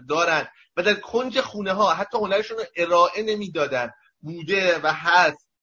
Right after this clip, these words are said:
این آیا جنبهٔ، اه، جذابیت جنسی ایجاد می‌کرده؟ علت بقای این نوع از هنر چی بوده؟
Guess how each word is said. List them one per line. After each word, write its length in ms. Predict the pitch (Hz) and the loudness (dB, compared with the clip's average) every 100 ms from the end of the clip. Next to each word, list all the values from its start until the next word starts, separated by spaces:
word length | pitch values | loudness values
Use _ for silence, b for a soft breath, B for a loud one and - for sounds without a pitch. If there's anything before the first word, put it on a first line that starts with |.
| _ _ _ | _ _ _
این 320 | 226 226 160 | -6 -4 -4
آیا 260 | - 196 202 | -2 0 0
جنبهٔ، 760 | 160 170 160 175 185 185 180 180 | 0 0 0 -4 -4 -2 -2 -2
اه، 180 | 151 147 | 0 0
جذابیت 560 | 135 156 139 151 147 147 131 | 0 0 0 0 -2 -4 -6
جنسی 280 | 143 143 190 | -6 -6 -12
ایجاد 300 | 160 139 - | -6 -6 -6
می‌کرده؟ 520 | 131 139 127 127 131 b b b 175 | -8 -4 -4 -4 -8 b b b -2
علت 340 | 160 165 175 | 2 2 2
بقای 520 | 185 160 151 151 156 - | 2 2 4 2 0 -4
این 180 | 156 151 | -8 -2
نوع 140 | 147 | 0
از 200 | 143 - | 0 -2
هنر 280 | 151 147 170 | -6 -2 -2
چی 200 | 165 180 | -4 -14
بوده؟ 360 | 151 123 110 | -14 -8 -8